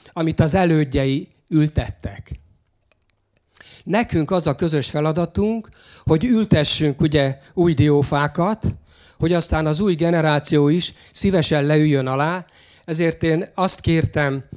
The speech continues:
a mai rendezvény résztvevőitől, hogy aki ezekkel a gondolatokkal egyetért,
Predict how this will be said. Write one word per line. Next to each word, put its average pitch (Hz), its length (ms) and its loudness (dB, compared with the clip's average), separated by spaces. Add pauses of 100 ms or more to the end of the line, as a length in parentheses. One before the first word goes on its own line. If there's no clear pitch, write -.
(180)
a 135 240 -2 (420)
mai 147 360 4 (220)
rendezvény 143 920 -2
résztvevőitől, 170 960 0 (200)
hogy 160 180 0
aki 175 220 2
ezekkel 196 420 0
a 147 80 0
gondolatokkal 156 800 0
egyetért, 156 720 -2